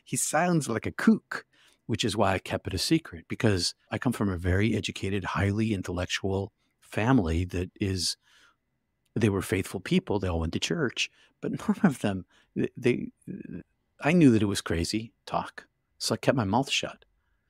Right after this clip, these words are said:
until I couldn't keep it shut anymore. And now there are so many books and movies and podcasts and articles. I haven't seen the latest Marvel movie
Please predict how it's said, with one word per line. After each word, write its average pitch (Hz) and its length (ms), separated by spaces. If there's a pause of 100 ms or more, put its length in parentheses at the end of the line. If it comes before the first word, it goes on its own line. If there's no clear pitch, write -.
(220)
until 101 300
I 92 80
couldn't 95 360
keep - 200
it - 80
shut 92 240
anymore. 92 440
And 98 200
now 117 300 (240)
there 110 120
are 104 80
so - 260
many 117 200
books - 500
and 92 120
movies 131 540
and 87 180
podcasts 131 800 (100)
and 95 420
articles. 131 480
I - 20
haven't 139 240
seen 131 220
the 117 60
latest 113 360
Marvel 107 340
movie 123 460